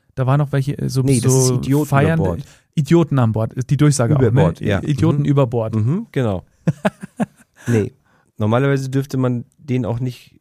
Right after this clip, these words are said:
Speaker 2: ganz so viel Aufmerksamkeit schenken, aber,
Speaker 1: Ja.
Speaker 2: ähm, die wollten, die wollen das ja so und deswegen, ähm, ja, heißt es auch Person über Bord, ja.
Speaker 1: Ja.
Speaker 2: Aber meistens schwimmen die ja dann irgendwie,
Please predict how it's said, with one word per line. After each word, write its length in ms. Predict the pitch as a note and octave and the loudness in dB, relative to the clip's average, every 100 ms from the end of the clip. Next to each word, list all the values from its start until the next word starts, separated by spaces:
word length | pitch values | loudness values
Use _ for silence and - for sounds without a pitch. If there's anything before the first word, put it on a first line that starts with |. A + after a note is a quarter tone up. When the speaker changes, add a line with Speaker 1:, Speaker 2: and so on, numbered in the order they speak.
| _ | _
Speaker 2:
ganz 180 | B2+ B2 | -6 -6
so 80 | B2 | -6
viel 240 | - B2 | -8 -8
Aufmerksamkeit 580 | - A#2 A2 G#2 F#2+ G2 | -8 -6 -6 -8 -12 -10
schenken, 280 | F#2 F2+ F#2+ | -10 -10 -10
aber, 160 | G#2 | -4
Speaker 1:
Ja. 160 | C#3 - | -4 -4
Speaker 2:
ähm, 400 | G#2+ G#2 G#2+ G#2 | -6 -8 -10 -14
die 160 | A2 A#2 | -16 -10
wollten, 240 | C#3+ D#3+ | -10 -10
die 120 | B2 | -12
wollen 180 | A#2 D3+ | -8 -6
das 140 | C3+ - | -8 -10
ja 80 | G2 | -10
so 260 | G#2+ F3 - _ _ _ _ _ _ | -8 -10 -12 _ _ _ _ _ _
und 160 | C3+ B2 | -2 -2
deswegen, 400 | B2 C3+ C3 C3+ | -2 -4 -4 -4
ähm, 480 | B2 B2+ B2+ B2 B2 _ | -4 -4 -4 -8 -12 _
ja, 200 | - E2 - _ _ _ _ _ - _ _ _ _ - | -10 -10 -12 _ _ _ _ _ -20 _ _ _ _ -8
heißt 220 | G#2 A2+ | -4 -2
es 60 | - | -2
auch 140 | E2+ | -6
Person 300 | - F#2 E2+ | -4 -6 -6
über 120 | F#2 D#2+ | -8 -8
Bord, 220 | - - | -10 -8
ja. 80 | F#2+ | -8
Speaker 1:
Ja. 100 | A2 - _ _ _ | -8 -14 _ _ _
Speaker 2:
Aber 200 | G2+ G2 F#2+ | -6 -4 -4
meistens 360 | G2+ - G#2 | -6 -6 -10
schwimmen 240 | - A2+ A2+ | -8 -8 -4
die 100 | G#2+ | -4
ja 100 | F#2+ | -4
dann 200 | G2+ - | -6 -6
irgendwie, 420 | G2+ G2 G2+ | -8 -8 -8